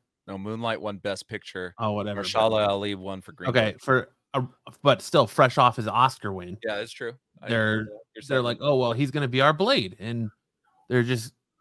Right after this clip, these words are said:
Speaker 2: trying to get these names that are gonna put you butts in seats, and they're getting away from the Marvel formula of straight up no-name actors, good scripts. And now they're going for, and now
Speaker 1: Well
Speaker 2: it's been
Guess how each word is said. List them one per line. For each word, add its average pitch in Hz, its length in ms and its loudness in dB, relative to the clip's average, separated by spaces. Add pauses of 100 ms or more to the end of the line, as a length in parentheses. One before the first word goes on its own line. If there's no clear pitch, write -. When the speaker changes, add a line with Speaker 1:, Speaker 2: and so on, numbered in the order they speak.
(300)
Speaker 2:
trying 139 340 0
to 131 60 -4
get 131 160 -2
these 120 220 -2
names 117 440 -2
that 117 60 -2
are 113 40 -2
gonna 110 120 -6
put 131 160 -6
you 117 100 -6
butts 110 340 -2
in 110 80 -10
seats, 156 380 -4
and 110 260 -6
they're 113 120 -4
getting 117 260 -6
away 117 320 -2
from 113 260 -6
the 113 60 -2
Marvel 113 400 -2
formula 120 640 0
of 107 680 -2 (680)
straight 123 440 0
up 117 320 4 (520)
no-name 113 480 -6
actors, 113 760 -4 (540)
good 120 240 0
scripts. - 680 -8 (580)
And 101 120 -4
now 107 160 2
they're 104 140 -4
going 107 260 -2
for, 107 480 -2 (540)
and 110 100 -6
now 113 140 0
Speaker 1:
Well 113 80 4
Speaker 2:
it's 101 120 -4
been 104 460 -2